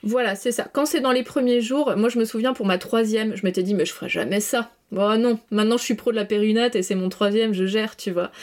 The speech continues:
Je m'étais mise à chialer, j'ai chialé trois heures parce qu'elle avait les fesses rouges. J'avais pas vu qu'elle avait de l'érythème, euh, parce qu'en fait, on n'a pas clampé le cordon tout de suite et ça donne des bébés assez rouges. Je ne savais pas.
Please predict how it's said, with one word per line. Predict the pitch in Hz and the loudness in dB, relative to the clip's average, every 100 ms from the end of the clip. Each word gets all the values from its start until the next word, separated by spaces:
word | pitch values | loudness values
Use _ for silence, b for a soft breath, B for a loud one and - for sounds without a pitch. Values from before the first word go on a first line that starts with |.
| B B | B B
Je | - | -2
m'étais | 214 226 262 | 0 0 0
mise | 262 247 | 0 0
à | 202 | -2
chialer, | - 269 262 226 | 0 2 2 0
j'ai | 190 | 0
chialé | 185 208 196 | 0 -2 -2
trois | - 285 262 | -2 0 2
heures | 240 302 - B B | 2 -2 -8 B B
parce | - 226 - | -2 -2 0
qu'elle | 277 254 | 0 2
avait | 202 254 | 2 2
les | 226 | 0
fesses | 240 214 | 0 -4
rouges. | - 285 269 - _ _ B B - | 0 -2 0 -6 _ _ B B -4
J'avais | 202 202 | 0 2
pas | 208 302 | 0 0
vu | 302 294 | 0 0
qu'elle | 294 208 | 0 2
avait | 214 220 226 | 2 2 0
de | 220 | 0
l'érythème, | 220 226 - 226 269 - - | 0 0 0 -2 -4 -8 -6
euh, | 196 185 180 175 185 180 190 | -2 0 2 2 0 0 -2
parce | 220 - | -4 0
qu'en | 214 | 0
fait, | 214 254 240 | 0 0 0
on | |
n'a | 190 | 0
pas | 185 302 | 0 -2
clampé | 302 269 | -2 -2
le | 262 | -2
cordon | 247 233 233 | 0 0 0
tout | 220 | -2
de | 196 | -2
suite | 349 262 | -2 -2
et | |
ça | 208 208 | -2 -2
donne | 190 262 | 0 0
des | 208 | 0
bébés | 196 202 | 0 2
assez | 269 240 247 | 0 0 0
rouges. | 220 233 - | 0 -2 -4
Je | - 233 | -4 -2
ne | |
savais | 262 247 226 | 0 0 0
pas. | 220 - | -2 -6